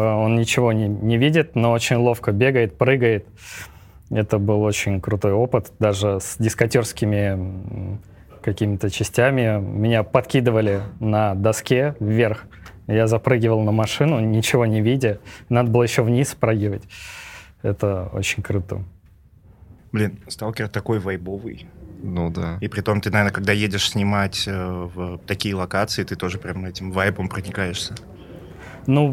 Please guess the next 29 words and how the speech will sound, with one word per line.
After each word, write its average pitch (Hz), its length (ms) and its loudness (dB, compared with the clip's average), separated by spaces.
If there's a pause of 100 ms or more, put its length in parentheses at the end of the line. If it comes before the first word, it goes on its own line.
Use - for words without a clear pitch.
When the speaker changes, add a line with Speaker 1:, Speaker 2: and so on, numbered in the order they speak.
(120)
Speaker 1:
вообще, 139 340 4
да, 147 160 4
первые 131 340 2
годы, 147 340 4
м, 113 480 2
я 110 520 2 (220)
ездил 120 400 4
на 113 100 2
метро 131 560 4
и 110 200 2
все - 180 2
время 123 180 4
читал 117 400 2
эти - 160 -6
книги. 120 640 2 (380)
Все - 200 0
время, 113 240 2
да, 107 160 4
была, 101 560 0
м, 101 380 -6
м, 107 380 -8
атмосфера 110 580 2
эта 95 180 -2
в 95 80 -2
голове. 101 460 0 (1700)
Speaker 3:
Ну, 127 260 -4
Speaker 1:
Потом 107 180 2
Speaker 3:
я 98 100 4
даже 101 100 4